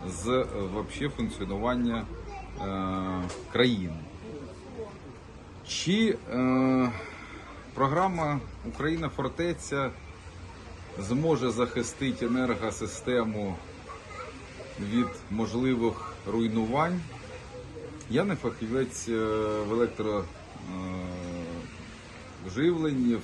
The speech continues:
в енергетиці, але можу сказати прямо, що захищати енергосистему треба. А, країна без, е, еле-, електричної енергії не зможе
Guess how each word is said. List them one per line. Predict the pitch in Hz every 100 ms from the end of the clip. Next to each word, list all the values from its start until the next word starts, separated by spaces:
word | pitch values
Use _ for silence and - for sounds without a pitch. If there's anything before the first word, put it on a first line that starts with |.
| -
в | 104 104 104
енергетиці, | 104 104 98 156 160 151 - 131
але | 101 107
можу | 110 107 104
сказати | - 101 101 90
прямо, | 120 170 175 120 -
що | - 104 90 - - - -
захищати | 113 143 143 - 113 87 98
енергосистему | 98 101 107 90 98 - 98 - 98 92 87
треба. | 127 170 185 190 180 - - - - - - - - - - -
А, | 104 104 101 101 101 101 98 82 - - - - - - - - - - - - -
країна | 117 127 117 104 98 92
без, | 107 92
е, | 90 69 92 90 90 87
еле-, | 101 92 - -
електричної | 98 107 - 117 110 - 104 101
енергії | 104 92 87 95
не | 98
зможе | 87 95 87